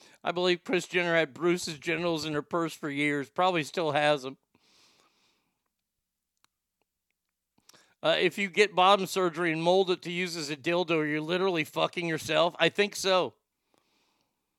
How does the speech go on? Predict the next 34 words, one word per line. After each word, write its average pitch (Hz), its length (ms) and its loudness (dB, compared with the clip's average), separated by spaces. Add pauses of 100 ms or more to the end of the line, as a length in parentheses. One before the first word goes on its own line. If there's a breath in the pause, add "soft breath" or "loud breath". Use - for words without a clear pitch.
(360)
Of 156 160 -2
your 156 120 -4
Caitlyn 190 440 2
can't, 180 320 -2 (140)
uh, 160 360 4
can't 196 260 -2
you 196 100 -6
display 170 340 -4
your 170 120 2
drunk 165 400 -4
with, 160 280 -6
<laughs> - 0 -
junk 202 300 -4
with 180 140 -6
a 165 40 -4
name 165 300 0
tag 175 280 2
on 175 140 2
it 165 120 -6
saying 165 240 0
Bruce? 165 480 -2
That 170 180 0
way, 175 140 4
if 165 100 -2
anyone 170 300 0
asks 175 260 2
where 165 140 -2
Bruce 175 360 0
is, 165 160 -2
she - 140 -4
can 160 180 -6
point 180 360 -4
to 156 180 -2
it. 139 140 -4